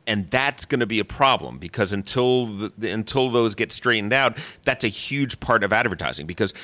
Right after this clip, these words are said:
if a lot of the people that buy my book also buy so-and-so's book, then when people buy so-and-so's book, I'm gonna show up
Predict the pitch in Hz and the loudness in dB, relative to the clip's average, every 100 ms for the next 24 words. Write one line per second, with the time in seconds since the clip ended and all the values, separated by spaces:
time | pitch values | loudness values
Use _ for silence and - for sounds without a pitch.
0 | - - 117 104 - - 104 110 143 143 | -18 -6 0 0 0 -4 0 4 4 4
1 | 110 104 113 127 107 110 110 92 95 90 | 0 -2 -2 0 0 2 0 2 2 2
2 | 98 95 98 90 85 - 175 127 117 - | 0 -2 0 0 -2 2 4 6 4 -4
3 | - - _ 123 208 214 - 117 101 92 | -14 -20 _ 4 6 6 4 4 4 2
4 | 92 90 90 90 - - 233 214 - 87 | 4 4 2 0 -2 0 2 2 2 0
5 | 78 78 - 71 76 - - - - - | 0 -4 -6 -6 -6 -10 -20 -20 -20 -20
6 | - 110 120 110 110 127 120 147 151 135 | -8 0 0 0 -4 -2 0 0 0 0
7 | 120 110 - 202 233 180 - 98 95 - | 2 2 0 0 2 2 2 2 2 0
8 | 98 90 - - 117 156 135 120 - 113 | -2 -2 -6 -2 2 2 2 0 2 4
9 | 104 101 | 4 4